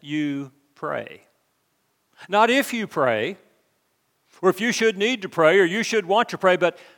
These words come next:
when you pray. Let me ask you a question, brothers and sisters here in this church. Some of you I know, and some of you I don't know, but let me ask you this question as if it was just you and me talking together. When do you pray? Is there a specific time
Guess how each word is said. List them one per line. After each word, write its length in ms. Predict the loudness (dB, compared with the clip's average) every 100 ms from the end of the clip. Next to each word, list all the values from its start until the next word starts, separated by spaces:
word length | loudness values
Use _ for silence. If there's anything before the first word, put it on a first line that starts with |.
| _ _
when 600 | -6 -2 0 0 -2 -6 -12
you 600 | -12 -6 -4 -4 -8 -12 _ _ _ _ _
pray. 480 | -8 -4 -4 -6 -18 _ _ _ _ _ -20 -20
Let 100 | -8
me 60 | -4
ask 260 | -2 -2 -4
you 60 |
a 60 | -4
question, 380 | 0 -2 -4 -4
brothers 340 | -4 -4 -8
and 80 | -10
sisters 420 | -12 -12 -12 -12
here 140 | -8
in 100 | -8
this 180 | -8 -12
church. 320 | -8 -8 -8
Some 180 | -8 -4
of 100 | -4
you 160 | -4 -2
I 140 | -4
know, 260 | -4 -6 -6
and 100 | -10
some 200 | -10 -8
of 140 | -8
you 140 | -6 -6
I 120 | -4
don't 260 | -6 -10
know, 140 | -8 -10
but 80 | -10
let 100 | -10
me 80 |
ask 260 | -6 -6 -8
you 60 | -14
this 180 | -14
question 400 | -4 -4 -4 -8
as 140 | -14 -14
if 160 | -14
it 100 | -14
was 120 | -16 -14
just 240 | -16 -12
you 140 | -10
and 100 | -8
me 120 | -8 -8
talking 360 | -6 -8 -8
together. 360 | -10 -8 -8 -10 -20 -14
When 200 | -10 -8
do 80 | -10
you 180 | -12 -12
pray? 300 | -12 -12 -12 _ _ _ _ _ _ _ _ _ _ _ _ _ _ _ _ -10
Is 180 | -6
there 160 | -4 -4
a 60 | -4
specific 680 | -8 -12 -8 -6 -6 -8
time 540 | -10 -8 -6 -8 -10